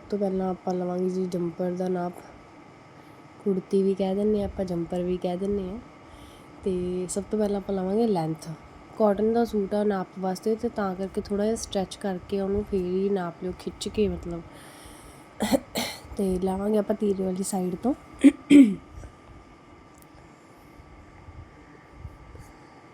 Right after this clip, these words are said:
ਇੱਥੋਂ ਫੜ ਕੇ ਤੇ ਘੇਰੇ ਤੱਕ ਆਪਾਂ ਲੈਂਥ ਲੈ ਲੈਣੀ ਆ। ਲੈਂਥ ਆਊਗੀ ਜੀ, ਇਹਨਾਂ ਦੀ ਆਊਗੀ ਫੋਰਟੀ ਥ੍ਰੀ ਇੰਚ।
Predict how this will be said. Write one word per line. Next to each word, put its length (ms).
ਇੱਥੋਂ 420
ਫੜ 240
ਕੇ 420
ਤੇ 60
ਘੇਰੇ 240
ਤੱਕ 240
ਆਪਾਂ 280
ਲੈਂਥ 380
ਲੈ 160
ਲੈਣੀ 440
ਆ। 80
ਲੈਂਥ 400
ਆਊਗੀ 300
ਜੀ, 320
ਇਹਨਾਂ 220
ਦੀ 260
ਆਊਗੀ 340
ਫੋਰਟੀ 400
ਥ੍ਰੀ 380
ਇੰਚ। 300